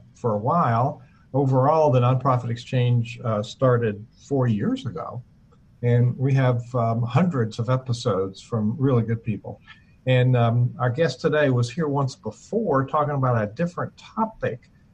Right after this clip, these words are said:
but we're talking about a related topic, and I thought it was so important,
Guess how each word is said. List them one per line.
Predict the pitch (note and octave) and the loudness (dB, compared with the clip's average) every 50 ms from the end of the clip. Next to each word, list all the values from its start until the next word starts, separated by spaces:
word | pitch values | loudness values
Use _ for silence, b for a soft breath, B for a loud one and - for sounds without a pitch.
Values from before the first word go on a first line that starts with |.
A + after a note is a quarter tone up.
| _ _ _ D3 | _ _ _ -6
but | D3 C3 | -2 -2
we're | C3+ D3 | -2 -2
talking | - - A#3 A#3+ A#3 | -2 -2 -2 0 0
about | G#3 F3+ E3 D3 D3 | 0 0 0 2 2
a | |
related | D3 C#3 C#3 C#3+ C#3+ D3 C#3+ C#3+ C3+ - | 2 2 2 2 0 0 0 -2 -2 -2
topic, | - D3 C#3+ C#3+ - C#3+ C3 - - | 0 0 0 0 -2 -6 -8 -4 -2
and | C3 C#3+ | -2 -2
I | E3 | -2
thought | E3+ - D#3 C#3+ C#3 | -2 0 0 0 0
it | C3+ A#2 | 0 -2
was | A2 A2 - | -4 -8 -8
so | - - D3 C3+ B2 | -6 -4 -2 0 0
important, | A#2+ A#2+ - - - E3 D#3 C#3+ B2 A#2+ B2 F3 | -2 -2 -6 -2 0 2 4 4 4 2 0 -2